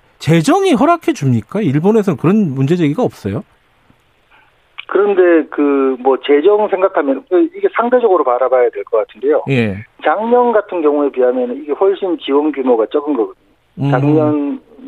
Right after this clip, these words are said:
Speaker 2: 작년 사월, 오월 같은 경우는 뭐
Speaker 1: 네.
Speaker 2: 저도 받았습니다만
Speaker 1: 예.
Speaker 2: 그 뭐 그런 거 다,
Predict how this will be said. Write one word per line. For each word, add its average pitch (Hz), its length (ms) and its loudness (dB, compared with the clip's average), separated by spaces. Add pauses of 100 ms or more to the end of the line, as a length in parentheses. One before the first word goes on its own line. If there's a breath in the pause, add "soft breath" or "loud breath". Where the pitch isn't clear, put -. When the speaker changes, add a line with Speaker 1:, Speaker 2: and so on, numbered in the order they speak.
Speaker 2:
작년 170 360 0
사월, 190 240 -2
오월 143 280 4
같은 123 280 -2
경우는 113 500 -4
뭐 151 80 -2
Speaker 1:
네. 139 80 -2
Speaker 2:
저도 139 160 0
받았습니다만 123 880 -4
Speaker 1:
예. 113 360 -8 (420)
Speaker 2:
그 127 180 -6 (300)
뭐 - 180 0
그런 202 220 0
거 170 100 2
다, - 320 -2